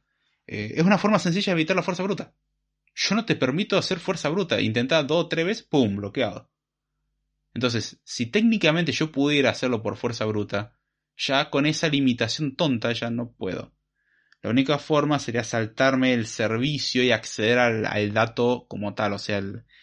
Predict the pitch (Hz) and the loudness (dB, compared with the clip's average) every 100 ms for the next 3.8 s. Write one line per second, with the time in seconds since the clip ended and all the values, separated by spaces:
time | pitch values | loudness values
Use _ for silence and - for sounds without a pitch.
0 | _ - 107 - 110 120 113 123 117 117 | _ -4 -4 -2 0 2 2 2 2 2
1 | 107 110 - 107 98 113 - - _ _ | 2 2 2 0 0 -4 -14 -20 _ _
2 | _ 107 117 139 165 123 165 170 147 123 | _ 0 4 4 2 2 2 2 2 0
3 | 117 113 - 113 - 98 113 | -2 -6 -6 -6 -6 -6 -8